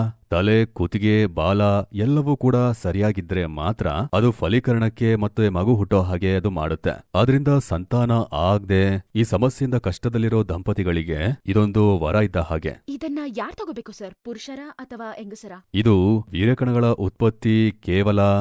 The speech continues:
Speaker 1: ವೃಷಣಾದಲ್ಲಿ ಪುರುಷರಿಗೆ ಮಾತ್ರ ಆಗುತ್ತೆ. ಆದ್ರಿಂದ ಶಿಲಾಜಿತ್ತನ್ನ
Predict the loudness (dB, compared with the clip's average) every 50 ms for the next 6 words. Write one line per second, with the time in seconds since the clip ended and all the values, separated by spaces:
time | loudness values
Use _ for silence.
0 | 0 -4 -6 -4 -2 -2 0 0 2 2 2 2 2 2 2 2 0 0 0 0
1 | 0 0 0 0 -2 0 -2 -2 -2 -2 -2 -2 -2 -2 -2 -2 0 -2 -4 -4
2 | -6 -8 -6 -2 0 0 2 2 2 2 2 4 4 4 4 2 0 -2 -2 0
3 | 2 2 2 0 0 0 0 0 2